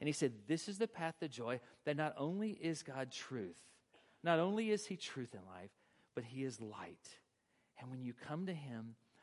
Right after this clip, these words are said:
there's no regret for coming to him with all of your heart, because there's nothing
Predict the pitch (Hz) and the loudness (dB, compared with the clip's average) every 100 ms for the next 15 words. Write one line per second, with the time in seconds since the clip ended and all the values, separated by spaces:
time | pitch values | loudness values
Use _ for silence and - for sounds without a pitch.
0 | _ 131 120 120 120 151 165 185 120 127 | _ -4 -2 -2 -2 -2 -2 -4 -2 -2
1 | 127 147 139 143 139 143 135 123 131 127 | -2 -6 -8 -6 -4 -4 -4 -4 -6 -6
2 | 113 117 120 117 110 - 98 104 _ - | -8 -8 -8 -8 -10 -8 -10 -10 _ -20
3 | - - 120 120 120 107 107 107 131 143 | -14 -10 -8 -4 -4 -4 -6 -6 -6 -4
4 | 170 170 | -6 -6